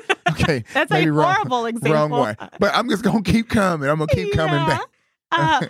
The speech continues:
Speaker 1: <laughs>
Speaker 2: well, I love that he's always advocating for Ted to have these people in, in his
Speaker 1: Yes.
Speaker 2: life that he knows Ted cares about, and these people who care about Ted. Like, he's, he's always advocating for that. And the other thing that I picked up here is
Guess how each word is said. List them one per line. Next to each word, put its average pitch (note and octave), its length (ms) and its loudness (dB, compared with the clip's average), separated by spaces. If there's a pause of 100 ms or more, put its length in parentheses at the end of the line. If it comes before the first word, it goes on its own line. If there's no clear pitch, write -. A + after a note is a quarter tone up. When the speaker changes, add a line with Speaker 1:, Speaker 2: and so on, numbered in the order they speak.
Speaker 1:
<laughs> - 120 -10
Speaker 2:
well, D#4+ 120 0
I F4 120 2
love G4 160 -2
that G4 100 -2
he's F4 160 0
always C#4+ 300 0
advocating A#3 580 0
for A3+ 140 -2
Ted A3+ 240 -2
to A3+ 80 -6
have G#3 240 0
these G#3 120 -2
people A3+ 300 -2
in, F#3+ 120 -4
in G3+ 60 -2
his D#3 100 2
Speaker 1:
Yes. C3+ 220 2
Speaker 2:
life F#3+ 260 0
that F#3+ 180 -2
he G#3+ 80 0
knows F#3+ 240 -2
Ted A3 320 0
cares F#3+ 240 0
about, E3+ 320 0
and F#3+ 80 0
these F#3 80 -4
people F#3 180 -4
who F#3 80 -4
care F#3 160 -2
about E3+ 320 -2
Ted. F#3 220 0
Like, F3 100 -2
he's, - 160 -6 (240)
he's A3+ 180 2
always A3+ 280 2
advocating F3+ 560 0
for F#3+ 260 -4
that. E3 340 -6 (540)
And G3 460 0 (540)
the B3 140 0
other D4+ 160 0
thing B3+ 160 0
that G#3+ 100 2
I G#3+ 60 0
picked A3+ 180 -4
up A3+ 80 -2
here A3 180 -2
is G3+ 140 -4